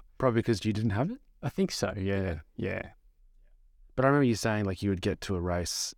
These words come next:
Speaker 1: you'd do a race, a, a triathlon, you'd get back to work, and you and your, you know, I don't know what you guys do at work, where you're smoking cigars or having cognac or whatever you do every morning, but you're talking to your fellow shareholders at the shareholder meeting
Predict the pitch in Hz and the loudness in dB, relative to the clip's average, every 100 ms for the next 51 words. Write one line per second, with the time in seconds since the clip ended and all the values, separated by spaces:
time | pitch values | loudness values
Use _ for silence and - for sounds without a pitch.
0 | - 110 92 113 110 92 92 90 - - | 0 0 2 2 4 4 2 2 -2 -4
1 | - - 98 90 92 101 90 85 90 90 | -6 -4 -4 -2 -2 0 0 0 0 2
2 | 90 85 104 95 - 87 82 90 87 82 | 2 2 0 0 -4 -2 0 0 0 -2
3 | 90 80 - - _ _ _ _ _ _ | -4 -4 -6 -20 _ _ _ _ _ _
4 | - - 110 127 120 110 104 92 - 110 | -10 -2 4 6 6 4 2 0 -2 2
5 | 107 95 95 90 73 - _ _ _ _ | 4 6 6 4 0 -8 _ _ _ _
6 | _ _ _ - 101 80 80 107 98 90 | _ _ _ 0 0 2 2 2 4 2
7 | 90 90 98 95 90 - 98 101 117 113 | 0 0 2 2 0 0 0 2 4 4
8 | 110 101 92 92 - - - 107 104 95 | 2 0 0 -2 -2 -2 0 0 0 -2
9 | - 90 113 107 101 98 92 90 87 90 | -2 0 2 2 2 2 0 -2 -2 -2
10 | 113 107 98 92 95 101 98 98 95 92 | 0 2 0 0 0 2 2 2 2 2
11 | 90 90 95 98 98 92 - - _ - | 2 2 2 2 0 -2 -6 -18 _ -20
12 | - - - - 110 - 107 101 131 113 | -20 -20 -10 2 2 2 0 2 2 2
13 | 113 - 107 107 101 - 117 110 104 - | 0 0 0 0 0 2 2 4 2 2
14 | 104 107 101 90 90 - 101 107 - 117 | 2 2 2 2 0 -2 -2 -2 2 2
15 | 101 107 101 104 101 95 92 | 4 4 4 4 4 2 0